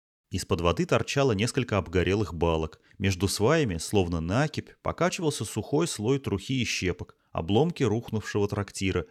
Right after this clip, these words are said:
еще не унесенные приливами в открытое море.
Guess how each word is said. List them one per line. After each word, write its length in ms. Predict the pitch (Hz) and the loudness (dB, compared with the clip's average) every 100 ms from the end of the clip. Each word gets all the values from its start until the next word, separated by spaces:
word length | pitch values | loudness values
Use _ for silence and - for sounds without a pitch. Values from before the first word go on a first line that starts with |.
| - | -8
еще 340 | 87 85 123 | -6 -2 0
не 100 | 139 | 2
унесенные 640 | 110 87 80 - 139 139 107 | 2 0 -2 -2 0 0 0
приливами 520 | 90 85 101 101 98 | 0 2 2 2 0
в 100 | 82 | -2
открытое 520 | - - 85 85 80 | -4 -4 -2 -2 -2
море. 360 | 78 76 76 | -2 -4 -6